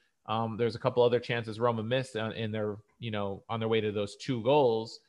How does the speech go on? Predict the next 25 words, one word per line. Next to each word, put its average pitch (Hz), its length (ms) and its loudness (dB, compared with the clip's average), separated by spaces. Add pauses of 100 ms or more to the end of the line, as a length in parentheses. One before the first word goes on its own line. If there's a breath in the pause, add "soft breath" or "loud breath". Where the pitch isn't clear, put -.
(320)
Missing 160 400 2
many 135 240 2
big 117 240 0
names, 113 380 -4 (120)
you 117 120 -8
know, 101 280 -2
you 107 140 -6
know, 104 180 -2
that 107 140 0
has 117 220 2
to 127 80 -6
be 113 100 -2
said. 113 240 2
Mkhitaryan 120 480 0
was 117 140 0
out, 113 320 0
Smalling 120 340 0
was 113 140 -2
out, 113 280 2
Veretout 117 320 -2
was 117 140 -4
only 113 220 -2
on 107 100 -4
the 101 80 -4
bench. 113 500 -2